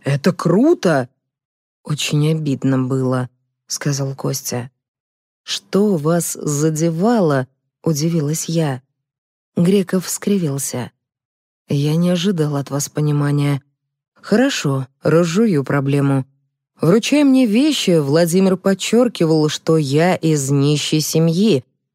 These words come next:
и мой отец не способен достойно одеть сына. Босс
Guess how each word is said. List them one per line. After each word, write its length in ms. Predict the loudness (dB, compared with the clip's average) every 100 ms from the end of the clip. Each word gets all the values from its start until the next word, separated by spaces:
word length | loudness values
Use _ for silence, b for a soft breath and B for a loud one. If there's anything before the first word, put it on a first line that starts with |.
| -2
и 100 | 2
мой 220 | 2 2
отец 460 | -2 -2 -2 0 0
не 140 | -2
способен 800 | 0 -2 -2 0 0 2 2 2
достойно 640 | 0 0 0 2 2 2
одеть 400 | 0 0 0 -2
сына. 600 | -10 -2 2 4 2 0 -4 _ _ _ _ -4
Босс 480 | 0 2 2 0